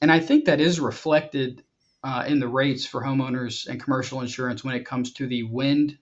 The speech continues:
and hail portion of the premium, which is, it varies, but it usually probably makes up about forty percent of your total premium.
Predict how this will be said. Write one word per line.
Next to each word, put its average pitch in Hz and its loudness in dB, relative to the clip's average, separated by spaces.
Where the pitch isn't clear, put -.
and 135 -4
hail 143 -4
portion 143 -2
of 135 0
the - -14
premium, 135 0
which 139 -2
is, 123 -2
it 127 -6
varies, 127 2
but 143 -2
it 226 0
usually 156 0
probably 127 -2
makes 127 -4
up 131 -6
about 123 -4
forty 139 0
percent 131 -8
of 131 -2
your 123 2
total 127 0
premium. 127 -6